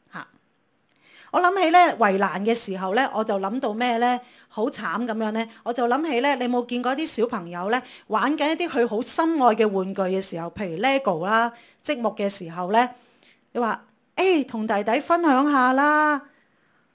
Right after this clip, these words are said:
佢好唔想啊，但係呢，你逼佢，佢話，「我畀嚿你啦。」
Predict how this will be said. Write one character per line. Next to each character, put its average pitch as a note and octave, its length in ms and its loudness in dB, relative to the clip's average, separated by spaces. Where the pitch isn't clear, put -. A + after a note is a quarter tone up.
佢 A#3+ 100 0
好 A#3+ 100 2
唔 B3 200 0
想 F3 180 -8
啊， E3 100 -10
但 G3 160 -2
係 - 20 0
呢， A#3+ 180 2
你 G3+ 140 -2
逼 G#3+ 200 -4
佢， E3 420 -8
佢 G3+ 140 -6
話， - 80 -14
「我 - 120 -16
畀 G3 140 -8
嚿 F3 200 -8
你 E3+ 120 -8
啦。」 G3 100 -6